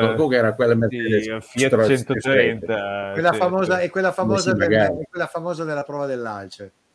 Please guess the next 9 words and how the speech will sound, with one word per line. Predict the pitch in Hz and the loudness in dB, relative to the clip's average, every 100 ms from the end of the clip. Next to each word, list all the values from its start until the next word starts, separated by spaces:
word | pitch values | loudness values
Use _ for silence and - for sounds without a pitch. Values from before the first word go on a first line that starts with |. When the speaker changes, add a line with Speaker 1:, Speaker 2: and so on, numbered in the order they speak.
| _ _ _ _ _ _ _ _ _ | _ _ _ _ _ _ _ _ _
Speaker 1:
No, | 95 120 117 107 | -6 0 2 2
Speaker 3:
Quella | 104 104 113 117 | 0 0 -2 0
Speaker 1:
la | 110 | 2
Speaker 2:
Credo | 110 | 4
Speaker 1:
classe | 139 - | 2 0
Speaker 2:
sì, | 87 | -4
di | 135 | 0
sì. | |
Speaker 1:
A. | 131 104 90 | 0 0 -4